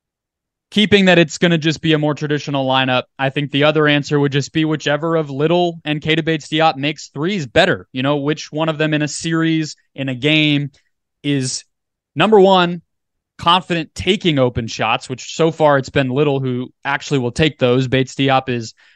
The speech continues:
very hesitant, tries to drive, ends up turning the ball over, throwing up a floater, and, and it has not been pretty. And obviously, which one makes the most of those three? So m-, m-, I guess right now it would be Gordon one, Little two,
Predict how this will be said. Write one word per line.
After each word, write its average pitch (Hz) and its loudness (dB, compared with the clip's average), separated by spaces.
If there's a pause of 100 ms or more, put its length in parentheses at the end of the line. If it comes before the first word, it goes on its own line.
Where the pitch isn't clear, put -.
very 156 6
hesitant, 147 0
tries 143 0
to 147 -6
drive, 135 2
ends 135 -2
up 131 -6
turning 135 -4
the 127 -6
ball 131 2
over, 127 0
throwing 127 -4
up 123 -4
a 120 -10
floater, 120 -2
and, 117 -4
and 120 -8
it 120 -6
has 120 -2
not 117 -2
been 107 -4
pretty. 151 2 (600)
And 147 2
obviously, 127 2
which 117 -4
one 110 -6
makes 131 -4 (320)
the 123 -8
most 113 -4
of 107 -10
those 107 -6
three? 101 -2
So 120 4
m-, 127 2 (120)
m-, 156 -2
I 147 2
guess 160 2
right 156 4
now 156 4
it - 2
would 147 2
be 143 4 (120)
Gordon 147 2
one, 143 0
Little 143 -4
two, 143 -6